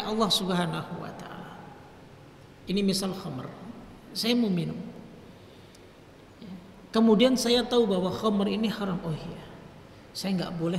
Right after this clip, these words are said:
minum khamr ini." Jadi seakan-akan di hadapan kita ada Allah Subhanahu wa taala yang mengawasi kita. Dan seakan-akan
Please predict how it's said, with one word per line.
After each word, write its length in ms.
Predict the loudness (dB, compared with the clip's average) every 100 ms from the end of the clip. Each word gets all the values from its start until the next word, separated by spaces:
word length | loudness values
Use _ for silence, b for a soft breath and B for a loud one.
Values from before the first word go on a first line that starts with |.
| 0
minum 240 | -2 -2
khamr 320 | -4 -6 -6
ini." 340 | -8 -10 -12 -14 -18 B B B B B B -6
Jadi 80 | 2
seakan-akan 720 | 4 4 4 0 0 -2 0
di 80 | 0
hadapan 480 | 2 2 0 2 0
kita 240 | 0 -4 -4
ada 320 | -4 -4 -2
Allah 240 | 0 2 2
Subhanahu 560 | 2 0 0 2 2
wa 80 | 0
taala 400 | 0 -2 0 0
yang 240 | 0 -2 -4
mengawasi 560 | -2 -2 0 0 -2 -2
kita. 480 | -4 -4 -8 -10 -16 -18 -20 -20 -20 -20 -20 -20 -20 -20 -20 -20 -20 -20 -20 -20 -20 -10 0
Dan 160 | 2 4
seakan-akan 640 | 4 4 4 4 0